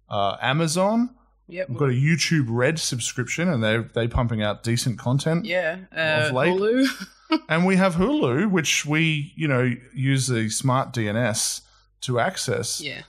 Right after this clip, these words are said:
Speaker 1: because we wanna pay people for
Speaker 2: Yeah.
Speaker 1: their content. But even
Speaker 2: Yeah.
Speaker 1: then, you're like, you end up doing a Google search to find out which platform it's on. And if it's not on something, you're like, "Well, what, what the hell? Like, what, what service can I pay a bunch of money for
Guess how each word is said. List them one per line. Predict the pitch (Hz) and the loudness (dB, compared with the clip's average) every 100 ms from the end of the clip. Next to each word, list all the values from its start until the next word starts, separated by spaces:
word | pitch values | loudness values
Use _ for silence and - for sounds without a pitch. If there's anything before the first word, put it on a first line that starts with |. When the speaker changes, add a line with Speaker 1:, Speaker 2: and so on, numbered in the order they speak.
| - | -6
Speaker 1:
because | 180 262 208 | -2 0 2
we | 254 | 2
wanna | 220 302 240 | 4 2 0
pay | - 269 294 240 | 0 2 2 0
people | 214 233 196 185 120 101 - | 0 0 0 0 0 -4 -14
for | - 175 | -6 0
Speaker 2:
Yeah. | |
Speaker 1:
their | 190 | 0
content. | - 196 294 - 139 104 - | 0 0 0 2 0 0 -2
But | 156 | 0
even | 233 220 147 | 0 0 0
Speaker 2:
Yeah. | |
Speaker 1:
then, | 165 175 | 2 2
you're | 123 127 | 2 2
like, | 113 123 | 0 0
you | |
end | 151 | 0
up | 139 120 | 2 0
doing | 120 | 0
a | 95 | 0
Google | 123 131 147 | -2 -2 -2
search | - 104 - | -2 -4 -6
to | 110 | -6
find | 113 107 | -2 0
out | 98 | -2
which | 107 - | -6 -4
platform | 127 120 120 101 | -4 -4 -6 -8
it's | 92 | -6
on. | 113 104 | -4 -4
And | |
if | 98 | -8
it's | - | -4
not | 139 147 | -2 0
on | 117 | -2
something, | 107 98 107 | -4 -6 -4
you're | 104 | -2
like, | 95 90 _ _ - _ _ _ _ _ | -4 -4 _ _ -20 _ _ _ _ _
"Well, | 311 320 | 0 2
what, | 427 403 | 2 0
what | 381 | -2
the | 392 330 | 0 2
hell? | 392 440 117 | 2 0 0
Like, | 123 131 | 0 -2
what, | - 165 240 - 180 | -6 -2 -2 -4 -6
what | 160 240 233 | -2 0 0
service | - 208 233 185 - | 0 0 2 2 0
can | 202 175 | 0 2
I | 156 | 0
pay | 143 185 185 165 147 - - _ _ _ _ | 0 2 2 2 -2 -8 -20 _ _ _ _
a | 147 | -4
bunch | 139 175 226 | 0 2 2
of | 226 151 | 0 2
money | 175 247 | 2 2
for | - 131 104 107 185 | 2 -2 -4 -4 -4